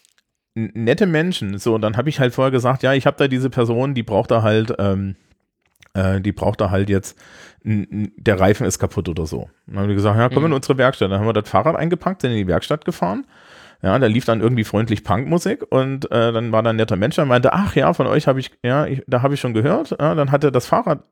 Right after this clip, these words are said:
Speaker 1: äh, ge-, ge-, gecheckt, den Reifen, den Reifen ersetzt, der halt einfach nur kaputt war. Ähm, und als es dann darum ging, äh, was sie dafür kriegen, hieß es gleich, „Na, eigentlich nix.“ Ja,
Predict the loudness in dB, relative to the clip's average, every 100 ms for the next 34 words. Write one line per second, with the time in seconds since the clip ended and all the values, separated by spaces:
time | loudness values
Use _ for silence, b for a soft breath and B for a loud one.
0 | -8 -4 -2 -4 -6 -6 -8 -10 -14 -10
1 | -6 -4 -4 -4 -4 0 0 0 -2 -6
2 | -6 -4 0 0 0 0 0 -2 -2 -12
3 | -20 B B B 0 2 4 2 2 0
4 | 0 -2 -4 -4 -2 -2 -4 B B B
5 | B B 0 4 4 2 0 -2 0 0
6 | 0 -2 2 2 2 0 0 0 -4 -6
7 | -6 -4 -4 -6 -10 -14 -16 -18 -18 -18
8 | -4 -2 0 2 0 0 -2 0 0 2
9 | 2 2 2 2 0 2 2 2 0 0
10 | -4 -8 -14 _ -4 -2 -2